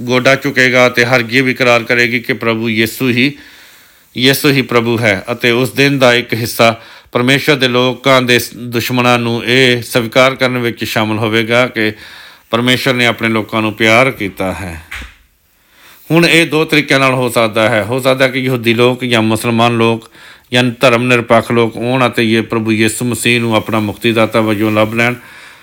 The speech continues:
ਅਤੇ ਉਹ ਅਨੁਭਵੀ ਤੌਰ 'ਤੇ ਸਿੱਖਣਗੇ ਕਿ ਪਰਮੇਸ਼ਰ ਨੇ ਆਪਣੇ ਲੋਕਾਂ ਨੂੰ ਪਿਆਰ ਕੀਤਾ ਹੈ, ਜਾਂ ਵਿਕਲਪ ਤੌਰ 'ਤੇ ਉਹ ਰੱਦ ਕਰਨਾ ਜਾਰੀ ਰੱਖ ਸਕਦੇ ਹਨ। ਉਹ ਅੰਤਮ ਦਿਨ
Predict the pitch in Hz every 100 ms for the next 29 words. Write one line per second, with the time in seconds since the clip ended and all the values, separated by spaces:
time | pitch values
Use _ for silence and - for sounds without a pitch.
0 | _ - 117 113 131 127 139 151 151 143
1 | 139 123 131 135 131 123 117 107 123 135
2 | 131 127 123 123 113 113 113 120 113 110
3 | 110 107 101 107 101 110 104 98 92 110
4 | 120 117 110 117 135 135 139 123 113 120
5 | 123 123 123 - - - - - 107 131
6 | 139 156 139 139 131 127 131 135 127 -
7 | 127 131 131 143 139 131 - 135 135 123
8 | 127 127 147 131 131